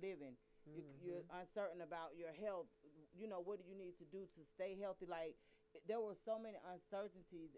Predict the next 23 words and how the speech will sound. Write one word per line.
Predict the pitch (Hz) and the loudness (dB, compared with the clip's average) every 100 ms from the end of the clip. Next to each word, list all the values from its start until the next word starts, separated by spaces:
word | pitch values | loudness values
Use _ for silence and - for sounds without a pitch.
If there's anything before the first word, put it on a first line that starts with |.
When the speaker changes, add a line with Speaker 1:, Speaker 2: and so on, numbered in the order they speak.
| 165 | -6
Speaker 1:
and | 170 170 - | -4 -4 -4
it | 175 151 | -4 -4
did, | 202 247 165 | -2 0 0
it | |
made | 175 190 240 - | 0 -2 -2 -4
people's | 214 170 156 | -10 -8 -8
mental | 170 165 156 151 139 127 - - - - | -4 -4 -4 -4 -4 -6 -14 -20 -20 -18
Speaker 2:
Yes. | 151 143 | -8 0
Speaker 1:
start | 180 170 135 123 190 | 2 2 -2 -6 -4
to | 151 143 | -2 2
break | 180 160 147 | 2 2 0
down, | 170 165 160 | -2 -2 -2
and | |
it | 165 | -4
made | 165 160 196 233 - | -2 0 0 0 0
them, | 185 165 151 151 - | 0 0 -2 -4 -2
um, | 165 160 156 151 | 0 0 -4 -4
you | 202 | 0
know, | 180 165 | 0 0
c-, | - - 110 | -6 -18 -18
just | 110 175 - | -8 -6 -4
kinda | 202 185 - | -4 -4 -4
turn | 208 196 | -2 -2